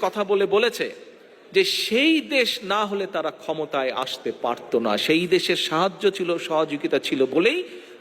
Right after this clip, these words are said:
তারা ক্ষমতায় এসেছে আজকে। প্রিয় ভাই বোনেরা, এই ক-, এই ঘটনা একবার না, কয়েকদিন আগের ঘটনা, দু হাজার, আহ, এই যে সাতই জনের আগের ঘটনা।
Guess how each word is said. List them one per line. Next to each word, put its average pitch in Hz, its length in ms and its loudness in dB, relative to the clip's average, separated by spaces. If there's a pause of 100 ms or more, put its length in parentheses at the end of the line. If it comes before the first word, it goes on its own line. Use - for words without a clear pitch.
তারা 143 360 2 (340)
ক্ষমতায় 151 520 2
এসেছে 135 540 -2
আজকে। - 380 -8 (960)
প্রিয় 220 260 2
ভাই 226 260 0
বোনেরা, 226 340 2 (160)
এই 247 300 2
ক-, 214 160 2 (100)
এই 240 300 0
ঘটনা 196 340 -6
একবার 143 460 -4
না, 120 280 -8 (760)
কয়েকদিন 226 360 2
আগের 214 300 0
ঘটনা, 175 440 -2 (540)
দু 170 160 4
হাজার, 190 260 2
আহ, 170 760 0
এই 185 140 2
যে 185 200 2
সাতই 190 380 -4
জনের 196 280 0
আগের 170 300 2
ঘটনা। 131 420 -4